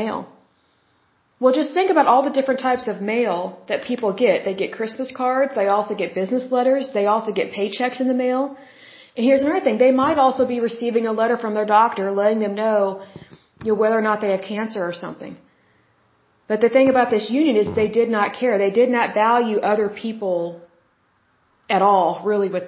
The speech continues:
this. And that's what I don't like about picketing and things like this, is that it, it creates favoritism. And within favoritism is discrimination, which is completely wrong. So then it goes on to say, Nixon called out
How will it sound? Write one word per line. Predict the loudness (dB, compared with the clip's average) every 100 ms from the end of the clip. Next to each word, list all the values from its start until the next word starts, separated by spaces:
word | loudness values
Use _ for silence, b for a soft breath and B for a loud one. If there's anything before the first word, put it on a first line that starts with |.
| -8
this. | -8 -10 -18 _
And | -4 0
that's | 2
what | 2
I | 2
don't | 2 0
like | 0 0
about | -2 -2
picketing | 0 0 0 -2
and | -4
things | -6 -4 -6
like | -2 -2
this, | -2 -6
is | -6
that | -6 -6 B B B B B B B _
it, | 2 4 0 -4 -20 _ _ _ _ _ _ _ 0
it | 0 0
creates | 4 4 2 -6 0
favoritism. | 2 2 0 -2 -6 -6 -10 -12 _ _ _ _ _ b b b
And | 0 4
within | 4 2 2
favoritism | 2 4 0 -4 -6 -4 -4
is | -4
discrimination, | -8 -6 -6 -4 -4 -6 -8 -8
which | -6 -6
is | -6 -10 -12
completely | -4 -2 -2 -4
wrong. | -4 -6 -12 -18 -20 _ _ -20 -2
So | 4
then | 4
it | 6
goes | 2
on | 2
to | -2 -2
say, | -2
Nixon | 2 2 2 -2 0
called | 0 2
out | 2 2